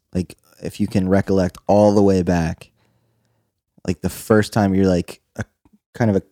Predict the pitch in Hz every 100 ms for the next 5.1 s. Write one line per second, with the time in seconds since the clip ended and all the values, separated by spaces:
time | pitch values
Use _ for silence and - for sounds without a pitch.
0 | _ _ - - 113 104 - 98 - -
1 | - _ _ _ _ - 110 104 104 101
2 | 101 82 104 98 92 92 90 - _ _
3 | _ _ _ _ _ _ _ _ - 101
4 | 98 92 85 - _ - 185 - 143 -
5 | -